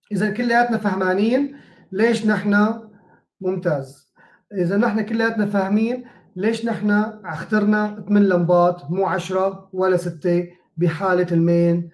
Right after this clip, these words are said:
سيتنج هون. هي الرسمة تبعنا، واضحة للجميع؟ الكل شايفها؟ مثل ما أنا شايفين هون في عنا غرفة، هاي الغرفة عبارة عن المين سيتنج،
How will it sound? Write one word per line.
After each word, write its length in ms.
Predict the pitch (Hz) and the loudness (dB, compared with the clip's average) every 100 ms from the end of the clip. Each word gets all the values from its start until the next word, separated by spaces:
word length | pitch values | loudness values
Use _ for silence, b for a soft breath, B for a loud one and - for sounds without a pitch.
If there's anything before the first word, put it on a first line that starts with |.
| B _ | B _
سيتنج 600 | - 175 170 160 156 - _ 160 | -6 -4 -2 -2 -4 -8 _ -2
هون. 320 | 165 135 - _ _ _ _ _ _ _ _ _ _ - | -2 -2 -12 _ _ _ _ _ _ _ _ _ _ 2
هي 140 | 247 | 4
الرسمة 300 | 202 170 170 | 4 2 -2
تبعنا، 380 | 170 151 143 143 - - _ - | -4 -4 -6 -10 -14 -20 _ -4
واضحة 320 | 185 208 208 | 2 2 4
للجميع؟ 460 | 202 196 202 233 269 - - | 0 0 0 0 0 -6 -16
الكل 220 | 175 202 | -8 -4
شايفها؟ 580 | 196 196 233 277 302 _ _ _ _ _ - _ _ _ _ b b 220 | -2 -2 0 -2 -2 _ _ _ _ _ -20 _ _ _ _ b b -8
مثل 180 | 226 | -4
ما 120 | 220 202 | -2 0
أنا 100 | 196 | -2
شايفين 380 | 190 175 196 | -2 -2 -2
هون 360 | 180 196 285 - _ _ _ _ 208 | -2 -2 -4 -8 _ _ _ _ -4
في 100 | 185 | -2
عنا 220 | 196 185 | 0 -2
غرفة، 460 | 170 175 220 - - _ _ _ _ _ - | -2 -2 -4 -4 -12 _ _ _ _ _ -8
هاي 140 | 208 196 | -4 -4
الغرفة 360 | 180 202 196 | -4 -4 -4
عبارة 340 | 165 165 180 160 | -4 0 0 0
عن 200 | 156 160 | -2 -4
المين 280 | 170 180 | -2 -4
سيتنج، 380 | 175 175 226 277 | -6 -8 -6 -8